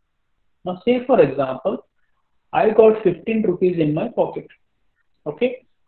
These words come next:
I go to Ramesh. I tell him, "Give me a Sprite." Again, understand? I go to Ramesh. I say, "Give me a Sprite for fifteen rupees."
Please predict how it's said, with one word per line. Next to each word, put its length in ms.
I 120
go 160
to 120
Ramesh. 340
I 100
tell 160
him, 340
"Give 240
me 400
a 460
Sprite." 380
Again, 260
understand? 540
I 140
go 240
to 500
Ramesh. 500
I 260
say, 220
"Give 180
me 160
a 140
Sprite 340
for 240
fifteen 380
rupees." 280